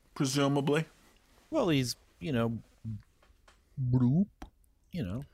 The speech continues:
Speaker 2: bloop.
Speaker 1: Yeah.
Speaker 2: It's that kinda, it's like, it, like laying
Speaker 1: Hopefully
Speaker 2: on a
Speaker 1: he's, like,
Speaker 2: waterbed.
Speaker 1: wa-, war-, warm.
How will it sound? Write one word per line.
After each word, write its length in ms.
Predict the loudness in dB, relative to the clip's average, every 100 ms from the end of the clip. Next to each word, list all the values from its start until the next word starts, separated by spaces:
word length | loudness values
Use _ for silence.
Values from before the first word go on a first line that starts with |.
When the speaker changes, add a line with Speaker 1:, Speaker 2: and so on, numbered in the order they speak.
| _ _ _ -6
Speaker 2:
bloop. 260 | -2 -2 -2 -6
Speaker 1:
Yeah. 280 | -8 -8 -10 _ _ _ _
Speaker 2:
It's 120 | -18 -4
that 260 | -2 -2
kinda, 280 | -6 -6 -6
it's 180 | -8 -4
like, 120 | -4 -2
it, 160 | -4 -2
like 220 | -2 0
laying 200 | 0 2
Speaker 1:
Hopefully 220 | 4 4
Speaker 2:
on 40 |
a 40 | 4
Speaker 1:
he's, 120 | 4
like, 260 | 4 2 2
Speaker 2:
waterbed. 320 | 2 2 -2 -4
Speaker 1:
wa-, 60 |
war-, 280 | 0 2 2 0
warm. 600 | 0 2 2 2 0